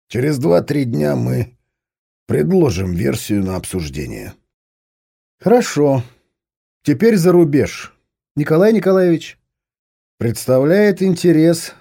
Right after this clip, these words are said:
сопоставления процессов трансформации доктрин гибридных войн ведущих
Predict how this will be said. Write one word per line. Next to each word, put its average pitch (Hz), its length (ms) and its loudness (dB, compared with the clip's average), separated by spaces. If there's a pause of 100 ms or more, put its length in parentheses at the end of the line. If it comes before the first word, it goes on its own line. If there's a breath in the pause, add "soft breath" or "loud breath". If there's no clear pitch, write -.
сопоставления 143 1040 0
процессов 156 680 -2
трансформации 143 920 0
доктрин 135 680 -2 (320 soft breath)
гибридных 160 920 0 (200)
войн 170 560 4
ведущих 147 760 -2